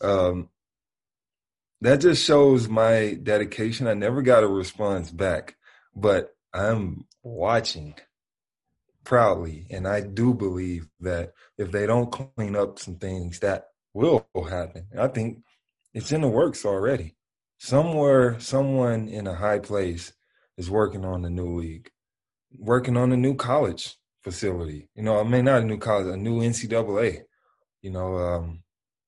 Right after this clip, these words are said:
it's just, it has to be done 'cause it's, it's history. You know, it's, innovation always wins. Now, who says that, you know, college, the N C double A or the N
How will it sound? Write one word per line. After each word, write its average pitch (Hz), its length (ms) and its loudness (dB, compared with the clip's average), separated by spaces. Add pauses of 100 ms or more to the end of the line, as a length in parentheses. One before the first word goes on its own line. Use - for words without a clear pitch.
(720)
it's 98 160 -8
just, 117 440 -4
it 110 140 -6
has 113 300 2
to 117 80 -8
be 107 100 -6
done 101 380 0
'cause 95 260 -6
it's, 90 140 -8
it's 110 180 -6
history. 87 560 -8 (120)
You 95 120 -8
know, 98 240 -2
it's, 92 240 -8 (460)
innovation 110 680 0
always 98 480 -2
wins. 95 440 -8
Now, 87 340 -6 (240)
who 147 140 0
says 107 480 0
that, 87 240 -6
you 92 80 -12
know, 87 300 -10 (460)
college, 101 380 0
the 90 80 -8
N 92 100 -6
C 92 140 -10
double 95 380 -4
A 95 120 0
or 95 120 -2
the 85 60 -8
N 90 280 -8